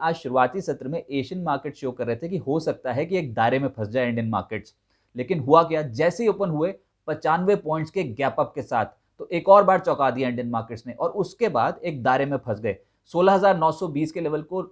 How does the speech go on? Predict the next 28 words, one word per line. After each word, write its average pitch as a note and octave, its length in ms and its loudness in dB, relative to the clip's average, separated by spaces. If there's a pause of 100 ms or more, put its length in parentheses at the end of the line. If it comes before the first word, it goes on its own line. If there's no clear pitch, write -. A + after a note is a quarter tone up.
(120)
निकालना, D3 500 0
उसके D3 220 -6
ऊपर D#3 220 -4
टिकना D3 300 -8
बहुत D3 400 0
मुश्किल C3+ 280 -8
हो A#2+ 60 0
रहा A2 100 -2
था A2+ 120 -6
इंडियन A2 200 -4
मार्केट्स A2 340 -6
के A2+ 80 -12
लिए। A#2 200 -6 (360)
लेकिन C3 340 -2
लेटर C3 300 0
हाफ C#3 280 2
में, B2 100 -4
और C#3 200 0
वो C#3+ 180 -2
भी E3 140 0 (180)
अंतिम C3+ 320 -8 (140)
एक D3 240 -2
घंटे B2 240 -4
में, D#3 300 -4
जिस F#3 240 -4
तरीके D#3 280 0
की E3 120 -4
ख-, - 260 -14